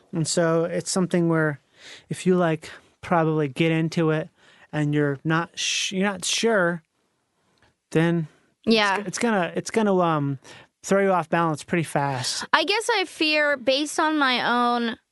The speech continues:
Speaker 2: capacity to love people that I have not given birth to,
Speaker 1: Right.
Speaker 2: then I don't even wanna s-, I don't even wanna know what's that like, what that's like. 'Cause, like, my family, my boyfriend and stuff, like, you know, I'd murder for any of them.
Speaker 1: Oh, you, you would be consumed. That's the thing, is, like, you don't wanna do it because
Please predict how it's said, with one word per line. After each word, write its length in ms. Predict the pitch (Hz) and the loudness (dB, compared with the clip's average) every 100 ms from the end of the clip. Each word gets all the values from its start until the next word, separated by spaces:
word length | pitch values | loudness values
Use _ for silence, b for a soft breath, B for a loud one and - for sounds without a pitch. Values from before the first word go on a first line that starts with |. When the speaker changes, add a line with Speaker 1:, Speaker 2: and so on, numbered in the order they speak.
| _ - | _ 0
Speaker 2:
capacity 720 | 247 262 240 247 294 240 233 | 2 4 2 0 -2 -2 0
to 100 | 226 | 2
love 480 | 202 208 214 214 | 2 2 2 0
people 300 | - 226 214 | -2 0 0
that 120 | 202 196 | 2 2
I 120 | 185 | 2
have 220 | 214 180 | 0 -2
not 280 | 190 180 - | 0 0 0
given 320 | 262 262 285 | -2 0 0
birth 280 | 277 285 285 | 2 0 -2
to, 300 | - 311 302 320 | 0 2 2 2
Speaker 1:
Right. 280 | 165 156 185 b b b 214 | 0 -2 -6 b b b 0
Speaker 2:
then 400 | 240 233 220 220 | 2 2 0 0
I 100 | 226 | 0
don't 140 | 233 226 | 0 0
even 200 | 208 196 | 0 0
wanna 180 | 180 | 0
s-, 260 | 170 - - - | -2 -6 -8 0
I 120 | 226 | 2
don't 80 | 262 | 4
even 120 | 220 | 2
wanna 160 | 185 175 | 0 -2
know 240 | 190 180 | 0 0
what's 200 | 165 - - | 0 -2 0
that 200 | 165 - | 0 2
like, 280 | 113 104 - | 0 -2 -2
what 240 | 220 208 | 0 2
that's 260 | 208 175 - | 2 0 0
like. 200 | 175 - | -2 0
'Cause, 140 | 285 277 | 0 2
like, 220 | 285 285 | 0 0
my 220 | 269 269 | 2 2
family, 760 | 269 247 233 233 240 240 233 226 | 2 0 2 2 2 2 2 2
my 220 | 220 196 | 2 0
boyfriend 460 | 190 196 208 233 220 | 0 0 0 0 0
and 100 | 220 | 2
stuff, 280 | 233 226 220 | 0 2 0
like, 140 | 202 - B B B B B _ _ - | -2 -4 B B B B B _ _ 0
you 120 | 247 | 4
know, 80 | 233 | 4
I'd 200 | 233 233 | 2 0
murder 380 | 208 196 190 185 | 0 0 0 -2
for 160 | 185 | -2
any 220 | 170 180 | 0 0
of 120 | 180 185 | -2 -2
them. 340 | 127 101 233 - | -2 -2 -4 0
Speaker 1:
Oh, 60 | |
you, 120 | 247 247 220 | 2 2 2
you 140 | 220 | 2
would 100 | 233 | 2
be 120 | 233 | 0
consumed. 580 | - 214 185 240 208 151 - | 0 -2 0 0 0 -2 -2
That's 240 | 196 196 | -2 0
the 80 | 196 | 0
thing, 200 | 202 165 | 0 0
is, 100 | 143 | 0
like, 120 | 156 | -2
you 60 | 190 | 0
don't 100 | 196 | 2
wanna 160 | 185 156 | 2 0
do 180 | 190 180 | 0 0
it 60 | |
because 400 | 160 - 160 143 | 0 0 0 0